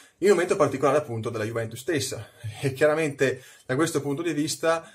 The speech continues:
è vero che entrambi hanno fatto una viola-, violazione, però in questo caso viene punita, secondo me, da parte di Juventus, non tanto la violazione in sé, che è un discorso tra,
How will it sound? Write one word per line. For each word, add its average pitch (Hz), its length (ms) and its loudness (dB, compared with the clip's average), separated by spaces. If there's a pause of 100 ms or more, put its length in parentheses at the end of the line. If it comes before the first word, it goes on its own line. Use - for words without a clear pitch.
(140)
è 117 120 0
vero 127 480 2
che 113 320 -2
entrambi 117 640 -4
hanno 110 220 -4
fatto 123 260 -2
una 113 100 -6
viola-, 113 160 -4
violazione, 123 720 -4
però 135 240 0
in 123 60 -2
questo 131 240 -6
caso 175 260 2
viene 135 240 -2
punita, 113 540 -4
secondo 120 320 -6
me, 117 60 -2
da 113 80 -6
parte 123 200 -2
di 156 60 -10
Juventus, 123 420 -4
non 151 140 -6
tanto 147 220 -4
la 123 80 0
violazione 123 360 -4
in 131 80 -6
sé, 143 340 0
che 123 100 -6
è - 20 -2
un 117 60 -4
discorso 151 460 -2
tra, 120 300 -2